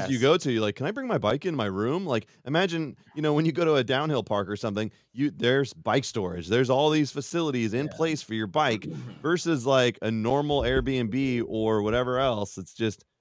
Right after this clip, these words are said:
Speaker 3: Yeah.
Speaker 1: there's something to that, man. I think, uh,
Speaker 3: We've,
Speaker 1: and
Speaker 3: we've
Speaker 1: if
Speaker 3: talked
Speaker 1: it's a,
Speaker 3: about
Speaker 1: it's
Speaker 3: doing
Speaker 1: a
Speaker 3: that here.
Speaker 1: legendary riding area, it, it'll be a success.
Speaker 3: Yeah. I'd like to do that here, you know, living in a mountain bike destination.
Speaker 1: I mean, you're, yeah, the
Speaker 3: That's a
Speaker 1: trails
Speaker 3: good
Speaker 1: are
Speaker 3: idea.
Speaker 1: incredible.
Speaker 3: I don't know.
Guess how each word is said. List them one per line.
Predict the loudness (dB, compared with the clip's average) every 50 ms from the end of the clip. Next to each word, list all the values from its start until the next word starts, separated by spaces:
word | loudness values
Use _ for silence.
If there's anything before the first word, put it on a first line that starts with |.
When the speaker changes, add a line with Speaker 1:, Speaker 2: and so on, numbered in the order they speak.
| _ -14
Speaker 3:
Yeah. | -10 -10
Speaker 1:
there's | -8 -6 -4
something | -4 -4 -4 -4 -4 0
to | 2 2 4
that, | 4 2 0 0
man. | 0 0 0 0 0
I | 0 -2
think, | -2 -2 -4 -4 -4 -2
uh, | 0 2 2 4 4 2 4
Speaker 3:
We've, | 6 6 6 6 4 0
Speaker 1:
and | -4 2
Speaker 3:
we've | 2 4
Speaker 1:
if | 8
Speaker 3:
talked | 10 10 10
Speaker 1:
it's | 10
a, |
Speaker 3:
about | 12 10 10 12
Speaker 1:
it's | 12 10
Speaker 3:
doing | 10
Speaker 1:
a | 10 10 8
Speaker 3:
that | 8
here. | 8 8 6
Speaker 1:
legendary | 6 6 4 4
riding | 2 2 2 2 2 0 0 0 0
area, | 0 0 0 0 0 0 0
it, | 0 -2
it'll | -2 -4 -6 -8 -8 -8 -6
be | -4 -4 -4
a | -4
success. | -6 -8 -6 -4 -4 -4 -4 -4 -8 -10 -14 -20 -20 _ _ -20 -16 -12 -8
Speaker 3:
Yeah. | -6 -6 -6 -8 -10 _ _ _ _ -20 _ -6
I'd | -2 2 4
like | 4 4 4
to | 2 2
do | 4 6
that | 6 6 6 4
here, | 4 4 4 4 2 0 -6 -8
you | -2 0 2
know, | 2 2 0 -2 -6 -8 -6 -2
living | 0 4 4 4 4 4 4 2
in | 2 2
a | 2
mountain | 2 2 2 2 0 0 0
bike | 2 2 0 0 -2
destination. | -4 -6 -6 -6 -6 -6 -6 -4 -6 -6 -6 -8 -8 -10 -12 _ _ _ _ _ _ _ _ _ _ -20 _ _ _
Speaker 1:
I | -16
mean, | -10 -8 -6 -4 -4
you're, | -4 -2
yeah, | -2 0 0 0 -2
the | -4 -4
Speaker 3:
That's | -4 -4
a |
Speaker 1:
trails | -2 -2 0 0
Speaker 3:
good | 0 2 2
Speaker 1:
are | 2
Speaker 3:
idea. | 2 4 4 4
Speaker 1:
incredible. | 4 2 0 -2 -6 -12 -14 _ _ _ _ _
Speaker 3:
I | -10 -8
don't | -4
know. | -4 -4 -4 -6